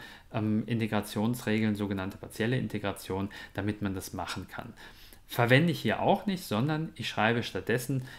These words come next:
die Stammfunktion einmal hin und dann überzeugen wir uns, dass das auch wirklich die Stammfunktion ist. Und zwar, wenn ich etwas habe vom Typ x mal e hoch a mal x plus b und das soll ich integrieren,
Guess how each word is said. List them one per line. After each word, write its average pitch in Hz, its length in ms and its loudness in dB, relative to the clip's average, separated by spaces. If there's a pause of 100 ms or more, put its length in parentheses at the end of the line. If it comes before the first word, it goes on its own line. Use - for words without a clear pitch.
(160)
die 107 280 2
Stammfunktion 107 960 0
einmal 95 320 -6
hin 160 460 0 (160)
und 107 120 -4
dann 107 120 4
überzeugen 110 640 2
wir 110 120 2
uns, 104 260 -2
dass - 180 -6
das - 160 -6
auch - 160 -10
wirklich 101 320 -4
die - 100 -8
Stammfunktion 101 840 -4
ist. - 360 -10 (580)
Und 113 140 0
zwar, 127 520 2 (320)
wenn 110 240 4
ich 190 260 0 (140)
etwas 127 400 -4
habe 135 500 0
vom 110 260 -2
Typ 143 360 -2 (420)
x - 480 0
mal 98 460 0 (280)
e 139 200 2
hoch 139 260 0
a 110 140 0
mal 104 240 0
x - 180 -14
plus - 280 -12
b 117 400 -2 (280)
und 113 60 0
das 110 160 2
soll 104 160 2
ich 104 160 -4
integrieren, 117 720 -2